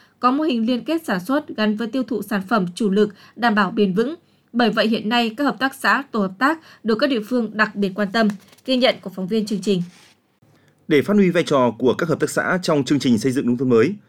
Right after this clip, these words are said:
Speaker 2: thời gian qua, các sở ngành, địa phương trong tỉnh luôn quan tâm triển khai các giải pháp nhằm thực hiện có hiệu quả nghị quyết số mười ba năm hai nghìn không trăm linh hai của Ban Chấp hành Trung ương Đảng về tiếp tục đổi mới, phát triển và nâng cao hiệu quả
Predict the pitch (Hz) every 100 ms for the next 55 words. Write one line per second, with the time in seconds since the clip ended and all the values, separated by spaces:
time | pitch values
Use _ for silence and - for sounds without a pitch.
0 | _ _ _ 147 165 160 160 143 196 202
1 | 113 110 110 - 151 143 135 143 170 -
2 | _ 147 185 170 165 165 156 147 113 101
3 | 139 - 120 110 180 185 _ _ 131 131
4 | 123 139 139 147 - 113 101 123 175 170
5 | 135 123 131 120 127 123 104 - 123 127
6 | 123 117 123 123 113 - 104 120 143 127
7 | 101 135 131 113 90 - _ _ _ 117
8 | 135 160 208 131 104 101 110 190 196 190
9 | 156 87 - _ - 117 123 151 151 139
10 | 113 113 104